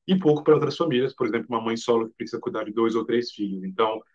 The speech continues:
é, eu vejo muito marketing nessa, nessa questão dos seiscentos reais, né? Ficou ali essa lembrança dos seiscentos reais da pandemia e teve uma espécie de leilão, né, dos,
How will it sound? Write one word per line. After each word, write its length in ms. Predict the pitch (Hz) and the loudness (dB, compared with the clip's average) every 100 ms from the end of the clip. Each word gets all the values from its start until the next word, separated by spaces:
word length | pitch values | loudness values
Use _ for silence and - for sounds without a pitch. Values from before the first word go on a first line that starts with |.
| _ _ _ - | _ _ _ -4
é, 440 | 113 110 107 117 | 0 2 2 2
eu 60 | 120 | 2
vejo 180 | 127 135 | 0 2
muito 220 | 156 170 | 2 4
marketing 600 | 151 175 - 120 - 117 | 6 6 2 -6 -8 -8
nessa, 320 | 107 120 117 | -2 0 0
nessa 260 | 113 104 113 | -2 -6 -6
questão 340 | 101 - 113 | -8 -8 -6
dos 160 | 110 110 | -6 -4
seiscentos 380 | 113 117 107 - | -4 -6 -8 -2
reais, 360 | 113 104 98 | 0 2 0
né? 120 | 104 107 | -2 -2
Ficou 320 | 117 - 135 | -4 2 6
ali 200 | 123 113 | 6 6
essa 160 | 113 120 | 4 4
lembrança 380 | 113 113 113 120 | 0 0 0 -2
dos 100 | 110 | -8
seiscentos 280 | 113 113 - | -10 -10 -4
reais 160 | 110 117 | -2 -2
da 60 | |
pandemia 520 | 117 120 131 147 185 185 | 0 0 0 2 6 6
e 60 | |
teve 180 | 180 151 | 6 0
uma 60 | 165 | -2
espécie 300 | - 151 151 | 2 0 2
de 80 | 147 | 2
leilão, 500 | 165 143 135 127 113 | 4 4 2 2 0
né, 140 | 113 | -4
dos, 340 | 113 110 - | -6 -8 -12